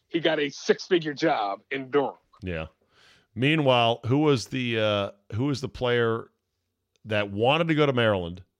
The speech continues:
Speaker 2: His mom worked at Maryland, and somehow they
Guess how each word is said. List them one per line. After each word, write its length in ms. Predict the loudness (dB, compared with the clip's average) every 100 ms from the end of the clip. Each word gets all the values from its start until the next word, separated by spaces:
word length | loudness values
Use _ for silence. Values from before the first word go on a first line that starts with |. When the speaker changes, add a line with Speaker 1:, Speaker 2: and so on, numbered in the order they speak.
| _ _
Speaker 2:
His 200 | -8 -4
mom 480 | 0 2 0 -4 -4
worked 340 | -2 0 -2 -6
at 140 | -4
Maryland, 540 | -4 -2 -4 -6 -10 -16 _ _ _ _ _ _ _ _
and 160 | -4 -4
somehow 480 | 0 0 2 2 2
they 180 | 0